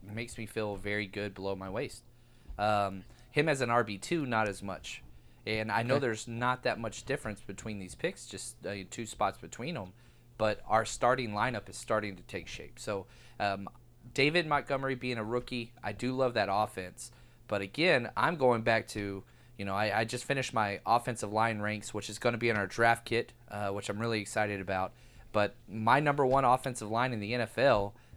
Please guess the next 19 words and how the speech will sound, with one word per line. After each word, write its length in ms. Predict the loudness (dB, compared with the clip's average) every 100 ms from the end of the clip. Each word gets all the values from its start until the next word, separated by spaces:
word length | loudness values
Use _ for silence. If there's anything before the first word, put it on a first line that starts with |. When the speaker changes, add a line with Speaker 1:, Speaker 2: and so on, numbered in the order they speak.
| -6
Speaker 1:
it's 240 | -6 -4
the 80 | -6
Patriots. 600 | 2 2 2 -8 -10 -18 -20 -10
Like, 240 | -8 -8 2
I 260 | 8 8
love 680 | 8 -2 2 4 4 2 -4 -10
what 160 | -4 0
they 120 | 0
do. 340 | 2 -2 -4 -8
And 220 | -6 -4
Tom 200 | 0 2
Brady 200 | 4 2
can't 260 | 0 -6 -4
throw 360 | 2 4 2 -2 -20 -20 -6
near 200 | -2 -2
as 160 | -2
much 220 | -2 -2 -4
anymore 320 | -4 0 0
deep 300 | 0 -4 -4